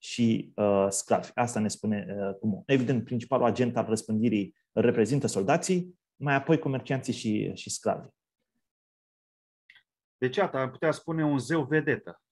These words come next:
Speaker 2: <laughs> Foarte,
Speaker 1: Un,
Speaker 2: foarte
Speaker 1: un
Speaker 2: popular.
Speaker 1: zeu, un zeu foarte popular care se va bucura și de, uh, de, uh, omagiile și, uh, venerarea din partea împăratului.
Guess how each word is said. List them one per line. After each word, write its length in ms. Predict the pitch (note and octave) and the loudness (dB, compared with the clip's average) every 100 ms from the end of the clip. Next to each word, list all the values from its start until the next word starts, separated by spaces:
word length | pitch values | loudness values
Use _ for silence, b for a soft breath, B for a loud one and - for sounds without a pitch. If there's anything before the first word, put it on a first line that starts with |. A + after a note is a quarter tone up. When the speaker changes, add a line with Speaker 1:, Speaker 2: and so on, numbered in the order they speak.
| _ _ | _ _
Speaker 2:
<laughs> 360 | - - - | -20 -20 -8
Foarte, 300 | - E3 - | -2 -2 0
Speaker 1:
Un, 80 | C3 | 2
Speaker 2:
foarte 320 | B2 C#3 D3 | 4 6 8
Speaker 1:
un 100 | C#3+ | 8
Speaker 2:
popular. 280 | D3 A#2+ D#3 | 8 6 6
Speaker 1:
zeu, 160 | - D#3 | 6 6
un 60 | |
zeu 280 | C3+ A#2+ F3 | 4 6 6
foarte 400 | F3 - D#3 F3 | 4 0 0 0
popular 520 | - D3 A2+ A#2+ D3+ | -2 -2 2 2 2
care 220 | D3 C#3 C#3 | 0 0 0
se 120 | C3 | -2
va 140 | C#3 | -4
bucura 340 | C3+ C3+ C3 D3 | -6 -4 -2 -2
și 180 | D3 | -2
de, 320 | D3 D3+ D3+ D3 B B | 6 8 8 4 B B
uh, 760 | - C3+ B2+ C3 B2+ - B2+ A#2+ | 2 6 8 8 4 4 2 2
de, 340 | A#2 A#2 A#2 A2 | 4 4 4 2
uh, 380 | A#2 A2+ A2 G#2+ | 0 0 0 -2
omagiile 720 | B2 A#2 A#2 D#3+ C#3 C#3+ A2+ A2 | -2 0 0 0 0 0 2 0
și, 380 | - A2 A2 - | 0 -4 -4 -4
uh, 340 | G#2 G#2 G2+ G2+ | -2 0 0 0
venerarea 600 | A2+ G#2+ G#2 B2+ D3 C#3 | 0 0 -2 -2 -2 -2
din 180 | C3 | -4
partea 280 | A#2 C3+ C#3+ | -4 -4 0
împăratului. 540 | C#3 D3 E3+ - F#2 | 0 2 2 2 -4